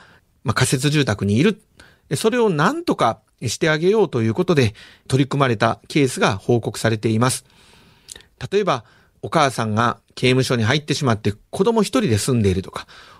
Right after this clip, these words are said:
重い精神病で外に出れないとか、えー、アルコール中毒で本当に、まあ、状況が悪化している。こういった仮設住宅で、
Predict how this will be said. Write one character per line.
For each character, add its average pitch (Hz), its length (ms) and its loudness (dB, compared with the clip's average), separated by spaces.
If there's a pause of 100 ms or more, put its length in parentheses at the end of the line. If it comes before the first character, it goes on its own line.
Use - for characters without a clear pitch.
重 135 220 2
い 139 100 0
精 151 200 2
神 151 260 -4
病 151 180 0
で 190 240 2
外 180 240 -2
に 107 120 2
出 113 100 0
れ 220 100 2
な 240 120 2
い 107 60 0
と 87 100 -8
か、 - 180 -10 (800)
え 135 60 0
ー、 120 240 0
ア 127 80 0
ル 135 100 2
コ 151 160 2
ー 147 40 4
ル 143 80 2
中 160 240 -2
毒 120 200 -2
で 139 200 0 (200)
本 196 220 -2
当 196 200 4
に、 180 240 -2 (180)
ま 123 100 -2
あ、 - 20 -2
状 127 200 2
況 120 240 0
が 110 200 -2
悪 117 120 -12
化 135 120 0
し - 80 -4
て 143 120 4
い 135 40 4
る。 135 120 -2 (300)
こ 269 180 -2
う 294 40 0
い 277 40 -2
っ - 20 -20
た - 140 -2
仮 - 160 -2
設 233 220 -2
住 240 180 -2
宅 190 240 0
で、 196 240 2